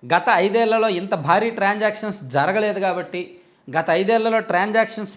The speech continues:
ప్రతి ట్రాన్సాక్షన్స్లో కూడా కొంత అవినీతి ప్లస్ మామూళ్ళు ఇవన్నీ ఎక్కువ బెడద ఉంది కాబట్టి, ఇప్పుడు అవేమీ లేకపోవడంతో కోడి పందాలను ఆస్వాదించారు,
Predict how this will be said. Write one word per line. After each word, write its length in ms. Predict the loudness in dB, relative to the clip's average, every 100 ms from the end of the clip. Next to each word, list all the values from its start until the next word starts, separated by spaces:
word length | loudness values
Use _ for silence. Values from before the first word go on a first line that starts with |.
| -6
ప్రతి 260 | -4 -4
ట్రాన్సాక్షన్స్లో 800 | 0 0 0 -2 -4 -8 -6 -4
కూడా 200 | -2 -2
కొంత 280 | -2 -6 -4
అవినీతి 600 | -4 -4 -6 -6 -2 -4
ప్లస్ 320 | -2 -6 -4
మామూళ్ళు 520 | -2 0 0 -4 -4
ఇవన్నీ 360 | -4 -4 -6 -6
ఎక్కువ 360 | -8 -8 -6
బెడద 300 | -6 -4 -4
ఉంది 160 | -6 -6
కాబట్టి, 500 | -6 -6 -8 -14 -16 _ _ -12
ఇప్పుడు 260 | -10 2 4
అవేమీ 360 | 4 2 0
లేకపోవడంతో 840 | 0 0 -2 -4 -6 -6 -10 -10 -12 -18 _ _ 0
కోడి 200 | 2 2
పందాలను 480 | 0 -2 -4 -4 -8 -8
ఆస్వాదించారు, 760 | -10 -10 -4 -2 -2 -8 -12 -18